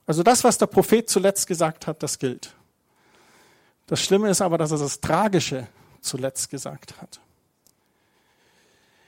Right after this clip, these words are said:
Insgesamt gibt es meiner Meinung nach aber trotz allem drei Strömungen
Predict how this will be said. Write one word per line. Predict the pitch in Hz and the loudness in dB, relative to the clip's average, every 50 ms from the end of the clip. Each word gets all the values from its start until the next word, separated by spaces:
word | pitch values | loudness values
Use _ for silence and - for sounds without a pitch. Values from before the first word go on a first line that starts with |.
| _ _ - | _ _ -4
Insgesamt | - 190 - - - 226 208 214 214 208 | -4 -4 -2 -2 -2 -2 0 0 -2 -2
gibt | - 208 196 - | -4 -6 -2 -2
es | 170 - | -4 -2
meiner | - 156 160 180 196 202 | 0 0 0 2 2 0
Meinung | 190 175 165 175 190 208 214 208 | 0 0 0 0 0 0 -2 0
nach | 202 196 190 208 220 202 - - | 2 2 2 2 0 -4 -4 -4
aber | 180 180 175 165 - | -4 -2 -2 -2 -4
trotz | - - 175 170 - - - | -2 -4 -2 -2 -2 -4 -4
allem | - 160 170 185 202 190 | -4 -4 -2 -2 -4 -4
drei | - 156 151 160 175 175 | -6 -4 -2 -2 -2 -2
Strömungen | - - - - 165 175 185 185 175 170 165 151 156 151 147 151 | -4 -6 -4 -2 -2 -2 0 0 -2 -2 -2 -2 -4 -4 -6 -8